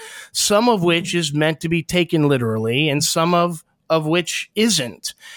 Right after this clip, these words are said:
And of course, we use that, um, um, uh, that branch of, of, of study, hermeneutics,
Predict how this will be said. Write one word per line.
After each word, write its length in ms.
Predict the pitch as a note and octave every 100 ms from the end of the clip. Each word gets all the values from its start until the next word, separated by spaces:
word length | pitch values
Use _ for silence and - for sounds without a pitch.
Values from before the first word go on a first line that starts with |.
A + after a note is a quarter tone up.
| -
And 160 | D#3+ D#3+
of 120 | D#3+
course, 300 | F#3 F3 -
we 120 | E3
use 540 | D3+ F3 B3 B3 F3 C#3
that, 420 | D#3 D3 D3 - _ _ _ -
um, 560 | E3 D3+ C#3+ C#3+ C#3 -
um, 460 | D3+ C#3 C3 C3 C3+
uh, 320 | C3+ C3+ C3 B2+
that 320 | D#3 C#3+ D3
branch 560 | C3+ D#3 D#3+ D#3+ C#3 - _
of, 460 | D#3 D3 C#3 - -
of, 480 | D3 C#3 C3 B2 - _
of 380 | C3+ B2+ B2 B2
study, 460 | - - C#3+ D3
hermeneutics, 880 | C#3+ D#3 D3+ C#3+ C#3+ C3+ E3+ - -